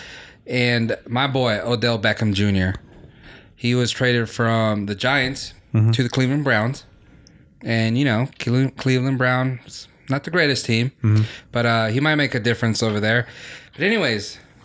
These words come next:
Speaker 1: big news. They got their asses beat by the Titans.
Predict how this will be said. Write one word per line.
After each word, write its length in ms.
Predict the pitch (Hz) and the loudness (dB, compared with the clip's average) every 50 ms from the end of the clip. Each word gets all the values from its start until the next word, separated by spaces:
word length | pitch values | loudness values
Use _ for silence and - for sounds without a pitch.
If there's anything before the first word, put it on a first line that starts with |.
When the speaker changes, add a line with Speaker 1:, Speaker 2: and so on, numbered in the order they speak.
| - _ _ _ _ _ - | -20 _ _ _ _ _ -4
Speaker 1:
big 200 | 156 180 180 156 | -2 -2 0 0
news. 500 | 160 175 180 147 107 90 - - - - - - - - - - _ _ _ _ _ _ _ _ _ _ _ _ _ _ _ _ - | 0 0 0 0 -2 -4 -6 -10 -12 -14 -16 -20 -20 -20 -20 -20 _ _ _ _ _ _ _ _ _ _ _ _ _ _ _ _ -4
They 100 | 120 131 | -2 0
got 140 | 160 185 180 | 0 0 0
their 100 | 160 151 | 0 0
asses 300 | 156 165 165 143 131 120 | 0 0 0 -2 -6 -2
beat 180 | - 143 131 | -2 -2 0
by 120 | 131 120 110 | 0 0 -2
the 60 | 104 | -2
Titans. 560 | - 127 135 131 104 98 95 95 - - - | 0 0 0 0 0 0 -2 -4 -6 -8 -8